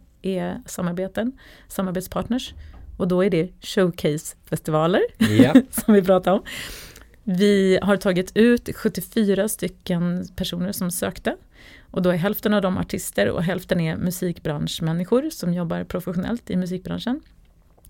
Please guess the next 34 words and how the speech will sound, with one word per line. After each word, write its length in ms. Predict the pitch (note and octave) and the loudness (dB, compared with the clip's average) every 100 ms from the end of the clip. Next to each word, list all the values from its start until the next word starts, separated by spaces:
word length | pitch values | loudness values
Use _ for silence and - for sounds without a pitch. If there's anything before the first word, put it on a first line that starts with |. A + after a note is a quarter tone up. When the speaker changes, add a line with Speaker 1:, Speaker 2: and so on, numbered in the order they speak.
| - | 2
Speaker 1:
De 160 | G3+ | 4
här 220 | F3 F#3+ C4+ | 8 8 6
ska 160 | - | -2
få 100 | E3+ | -2
komma 240 | - F#3 E3+ | -2 0 -2
till 120 | - | -4
Stockholm 460 | F#3 F#3 D3 G3+ E4+ - | -6 -4 -4 -2 -6 -10
i 120 | - | -4
februari, 500 | - F3+ D#3+ D3+ A#3+ - - - | -2 0 0 0 -2 -6 -20 -20
träffa 300 | - G#3+ G#3+ | 0 2 4
varandra, 440 | F#3+ F3 D#3+ F#3 C#4 - _ _ | 2 2 2 0 -2 -12 _ _
nätverka, 760 | G#3+ G#3+ F#3 F3 E3+ E3+ F#3+ C4 - - - | 6 6 6 -2 -2 0 -2 -2 -10 -20 -16
få 380 | - A3 F#3 F3+ - | 0 6 6 6 4
någonting 300 | F#3+ F#3+ F#3 | 2 0 -2
som 120 | F#3 | -4
vi 60 | F3+ | -2
på 120 | F3+ | -2
engelska 300 | F3 E3+ E3+ | -2 -2 -4
kallar 220 | - E3 | -4 -4
för 200 | - D#3 | -2 -6
capacity 720 | - - G3 - - G#3+ G#3 | -6 -6 0 2 2 0 0
building. 520 | E3+ G#3 G3 A3+ D#4+ - - - - | 6 4 6 2 0 -8 -20 -20 -8
Jag 60 | - | -4
har 60 | |
försökt 180 | G3+ A3 | 0 4
att 60 | F3 | 4
översätta 440 | A3 G3 A#3 - | 4 2 0 0
det. 120 | F3+ | 0
Vad 140 | D#3+ F#3 | 0 -2
ska 160 | - | 0
jag 320 | G3 F#3+ - - F#3 | 2 2 -2 -8 -6
kalla 220 | A3 G3 | -2 0
det 80 | F#3+ | 0
för? 400 | F#3+ F#3 F3 F3 | 0 0 0 -2